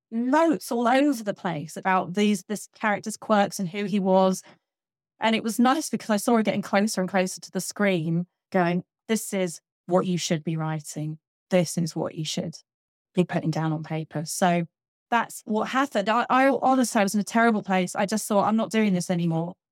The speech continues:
It, I've written three novels, and, and I thought, "It's not that they're bad novels, it's just that they're not the right follow-up."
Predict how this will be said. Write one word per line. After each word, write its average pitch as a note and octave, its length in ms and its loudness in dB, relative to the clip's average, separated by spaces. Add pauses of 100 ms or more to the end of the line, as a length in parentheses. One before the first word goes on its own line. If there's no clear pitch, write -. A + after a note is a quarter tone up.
It, E3+ 240 -6
I've F#3 180 0
written G#3 160 0
three A3 220 0
novels, F3 420 0
and, F#3+ 120 -2 (220)
and A#3+ 140 -2
I E4 140 4
thought, D4 140 -2
"It's A#3 120 -4
not D#4 80 2
that D#4+ 80 2
they're C#4+ 140 2
bad B3+ 260 2
novels, F#3 400 0
it's D#3+ 100 -8
just - 260 -4
that G3 100 -6
they're G3+ 120 2
not G3+ 260 -2
the G3+ 100 -2
right F#3+ 200 2
follow-up." E3+ 520 0